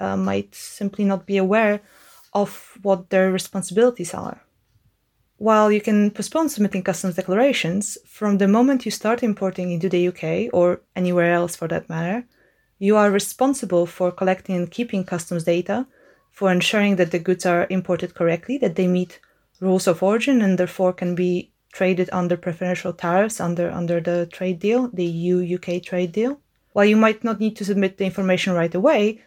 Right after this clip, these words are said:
technically, the legal liability starts from the moment you, you import goods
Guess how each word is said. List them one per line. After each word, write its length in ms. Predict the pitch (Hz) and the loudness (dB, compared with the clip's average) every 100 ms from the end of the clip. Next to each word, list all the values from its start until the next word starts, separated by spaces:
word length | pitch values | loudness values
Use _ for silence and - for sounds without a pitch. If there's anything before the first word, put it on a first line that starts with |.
| _ - | _ -2
technically, 720 | 294 294 185 - 170 202 240 _ - | -2 0 -6 -6 -6 -6 -8 _ -4
the 100 | 190 | 0
legal 300 | 202 240 208 | 2 2 4
liability 640 | 190 180 170 247 220 180 | 4 4 4 2 2 -2
starts 360 | 196 - 196 190 | -4 -2 -2 -2
from 120 | 196 | -4
the 80 | 180 | -2
moment 320 | 180 180 170 | 0 -2 -4
you, 240 | 180 185 180 | -6 -8 -8
you 160 | 185 185 | -6 -4
import 380 | 180 175 185 175 | -2 -2 -4 -4
goods 360 | 175 170 - | -6 -8 -14